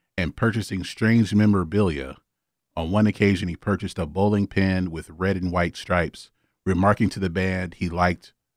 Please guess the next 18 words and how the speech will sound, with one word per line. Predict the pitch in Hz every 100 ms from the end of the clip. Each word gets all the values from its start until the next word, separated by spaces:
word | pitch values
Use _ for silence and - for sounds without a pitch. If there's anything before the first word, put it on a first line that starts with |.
| _
he | 101
rather | 92 110 110 101
liked | 98 101 -
the | 87
color | - 123 120 113
and | 98 92
the |
shape | - - 107 90
of | - 87
the | 85
object. | 85 82 - - _ _ _ _ _ _ _ _ _ _ _ _ _ - -
<laughs> | 123 _ _ _ _ _ _ _ _
So | - 107 107
<laughs> | - -
the | 165
group | - 156 196 -
found | 113 110 98
the | 98 92